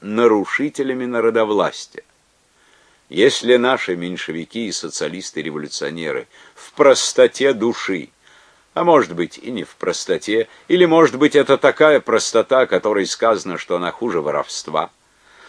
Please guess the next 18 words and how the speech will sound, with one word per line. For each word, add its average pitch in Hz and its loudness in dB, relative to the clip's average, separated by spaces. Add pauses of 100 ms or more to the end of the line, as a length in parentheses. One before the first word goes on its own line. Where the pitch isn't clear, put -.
(140)
думают, 165 6
что - 2
они 151 2
являются 151 4
открывателями 131 2
и 131 -2
изобретателями 110 0
обвинения 87 -6
против 87 -4
большевиков 82 -6
в - -20
том, 90 -4
что - -8
они 82 -10
нарушили 87 -8
свободу 82 -6
и 69 -10
народовластие, 73 -6